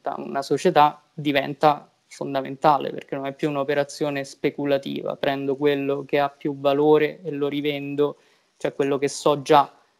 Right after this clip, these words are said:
che ha un valore in aumento e quindi lo compro e vendo soltanto quello, perché a quel punto la criptoarte lo fa meglio,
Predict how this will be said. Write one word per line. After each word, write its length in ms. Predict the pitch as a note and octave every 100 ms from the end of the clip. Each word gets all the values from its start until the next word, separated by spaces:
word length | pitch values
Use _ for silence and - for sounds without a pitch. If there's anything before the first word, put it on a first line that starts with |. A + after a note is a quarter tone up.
| _ _
che 140 | D3
ha 80 | C#3
un 200 | C#3 C3+
valore 420 | C#3+ C#3 D3 C#3
in 80 | C#3
aumento 760 | C#3+ D3+ D3 D3 D3 D3+ C#3+ -
e 120 | D3+
quindi 340 | - C#3+ C3+
lo 300 | C3+ C#3+ D#3 D3+ _ _ _
compro 500 | - D#3 C#3+ C#3 D3
e 40 |
vendo 420 | C3 C#3+ C3+ C#3 C3+
soltanto 580 | D3 C3+ D3 C#3 C#3+
quello, 360 | C3+ C#3 C3+ D3
perché 260 | D3+ D#3 D#3
a 60 |
quel 200 | - F#3
punto 720 | F3+ G3 F#3+ F3+ F3+ F3 F3
la 140 | D#3+ D3
criptoarte 800 | D#3+ D3+ - E3 D#3 D#3+ - D#3+
lo 100 | D#3
fa 140 | D#3+
meglio, 480 | D#3 E3+ D3+ C3+ C3+